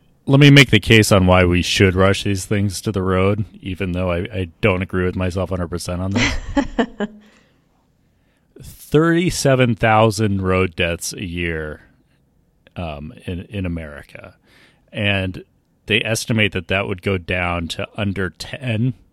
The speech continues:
Speaker 1: in the next ten years if we keep rolling out at the speed that we're going, and then
Speaker 2: Oh,
Speaker 1: drop
Speaker 2: wow.
Speaker 1: even further. So, I mean, that's hundreds of thousands of lives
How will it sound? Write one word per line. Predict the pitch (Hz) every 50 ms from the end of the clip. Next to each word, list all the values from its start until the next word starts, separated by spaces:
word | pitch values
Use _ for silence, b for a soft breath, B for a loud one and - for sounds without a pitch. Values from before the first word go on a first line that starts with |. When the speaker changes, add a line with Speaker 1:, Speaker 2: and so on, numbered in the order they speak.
| _ b b b b b _ -
Speaker 1:
in | - 104 98 101
the | 98
next | 92 92 92 - - -
ten | - 107 95 92
years | 92 87 92 95 101 101 98
if | 101 - -
we | 85
keep | 78 - - 92 -
rolling | - 90 87 85 90 90 82
out | 85 82 87 87
at | 90 -
the | - -
speed | - - - 90 87 85
that | - - -
we're | 82 82
going, | 82 82 82 82 85 87 90 95 107 -
and | - 95 87 85
then | 85 85
Speaker 2:
Oh, | - 240
Speaker 1:
drop | 214 214 220 220 202 175 190 208
Speaker 2:
wow. | - - - - - - - _ - -
Speaker 1:
even | - - 117 107 101 95 87
further. | 80 - - 92 87 80 85 76 71 71 82
So, | - - 127 113 104 104
I | - - - - - 120
mean, | 117 117 110
that's | 117 123 127 - - - - - - - _ b b b b b b b b b b b b b b b b b _ _ _ _ _ _ _ _ _ _ -
hundreds | - - - 170 175 156 143 131 117 110
of | 98 -
thousands | 107 101 98 95 90 95 92 82
of | 95 80 87
lives | 87 87 87 85 82 80 - -